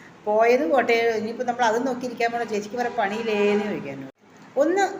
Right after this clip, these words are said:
നമുക്ക് ചിന്തിക്കാം കേട്ടോ, കഴിഞ്ഞ വർഷത്തേക്കാൾ കൂടുതൽ പണം നമുക്ക് അടുത്ത രണ്ടായിരത്തി ഇരുപത്തഞ്ചിൽ ഉണ്ടാക്കാൻ പറ്റുമോ എന്ന് ശ്രമിക്കണം. വെറുതെ ഇരുന്ന് സമയം കളയരുത്. ആ, അവനവനെ കൊണ്ടാവുന്ന എന്തെങ്കിലുമൊക്കെ ചെയ്ത്, പത്ത് രൂപയാണെങ്കിൽ പത്ത് രൂപ, നൂറാണെങ്കിൽ നൂറ്,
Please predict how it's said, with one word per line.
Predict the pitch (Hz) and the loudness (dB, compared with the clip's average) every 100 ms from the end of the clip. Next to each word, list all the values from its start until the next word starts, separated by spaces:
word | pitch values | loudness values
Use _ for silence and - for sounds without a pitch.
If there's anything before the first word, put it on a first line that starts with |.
| 247 | -2
നമുക്ക് | 254 247 247 | -2 -2 -4
ചിന്തിക്കാം | 196 165 156 | -4 -2 -4
കേട്ടോ, | 156 143 - | -4 -8 -2
കഴിഞ്ഞ | 196 226 269 240 | -2 0 -2 0
വർഷത്തേക്കാൾ | 185 - 175 180 175 180 175 | -2 -4 -8 -6 -6 -6 -6
കൂടുതൽ | 208 202 202 208 208 - - - - - | -4 -2 0 -2 -6 -14 -20 -20 -20 -6
പണം | 185 190 214 - - 175 | -4 -2 -4 -6 -12 -10
നമുക്ക് | 170 170 180 - 175 | -10 -8 -10 -10 -14
അടുത്ത | 165 185 - - | -10 -10 -10 -8
രണ്ടായിരത്തി | 180 190 214 | -4 -4 -4
ഇരുപത്തഞ്ചിൽ | 190 175 180 175 170 | -6 -6 -6 -4 -4
ഉണ്ടാക്കാൻ | 165 160 175 - - | -4 -6 -8 -10 -12
പറ്റുമോ | 214 214 240 | -10 -2 0
എന്ന് | 254 247 | 0 -2
ശ്രമിക്കണം. | 208 196 208 185 - - - - - - - - 240 | -6 -8 -8 -10 -10 -18 -20 -20 -20 -20 -20 -4 2
വെറുതെ | 262 311 | 2 2
ഇരുന്ന് | 294 226 214 | -2 -4 -4
സമയം | 185 180 175 | -2 -2 -4
കളയരുത്. | 151 143 - - - 208 | -4 -8 -12 -18 -16 -10
ആ, | 208 208 208 226 | -8 -8 -8 -6
അവനവനെ | 262 277 285 285 | -4 -4 -4 -6
കൊണ്ടാവുന്ന | 294 302 214 190 196 190 | -2 0 0 0 -4 -4
എന്തെങ്കിലുമൊക്കെ | 180 185 196 220 202 185 180 | -4 -4 -4 -6 -6 -6 -8
ചെയ്ത്, | 165 156 165 165 | -10 -6 -8 -8
പത്ത് | 165 165 | -12 -12
രൂപയാണെങ്കിൽ | 170 175 180 190 | -8 -8 -6 -8
പത്ത് | 180 180 | -10 -6
രൂപ, | 180 170 | -6 -4
നൂറാണെങ്കിൽ | 165 180 185 190 196 | -6 -6 -6 -8 -8
നൂറ്, | 196 180 | -6 -8